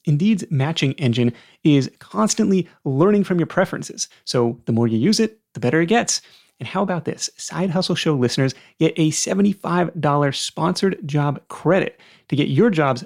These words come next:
more visibility at indeed dot com slash side hustle show. Just go to indeed dot com slash side hustle show right now and support our show by saying you heard about Indeed on this podcast.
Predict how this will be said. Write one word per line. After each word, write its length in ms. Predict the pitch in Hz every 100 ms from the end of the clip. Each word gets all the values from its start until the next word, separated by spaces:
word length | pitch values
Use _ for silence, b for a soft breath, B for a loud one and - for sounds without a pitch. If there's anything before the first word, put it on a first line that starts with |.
| -
more 340 | 127 127 220
visibility 680 | 196 185 175 120 113 117 113 B _
at 180 | 123 -
indeed 600 | 139 117 131 175 196 208 170
dot 240 | 131 156
com 360 | - 127 117 113 _
slash 480 | - 120 120 131 -
side 400 | - - 104 110
hustle 260 | - -
show. 300 | - 160 - - b b b
Just 140 | 165
go 100 | 185
to 220 | 185 180
indeed 500 | 156 127 143 190 208 -
dot 300 | 165 143 -
com 340 | - 135 127 156
slash 440 | - 127 120 -
side 380 | - - - 202
hustle 220 | 151 143
show 280 | 123 120 110 b b b
right 180 | 180 220
now 260 | 139 165 285
and 120 | 156
support 320 | - - 170
our 120 | 202 170
show 300 | 139 120 b b
by 100 | -
saying 240 | 117 131 120
you 80 | 110
heard 220 | - 220
about 200 | 175 165
Indeed 420 | 143 117 120 120 _
on 260 | 120 117 117
this 240 | 214 113 -
podcast. 580 | - 101 - 110 -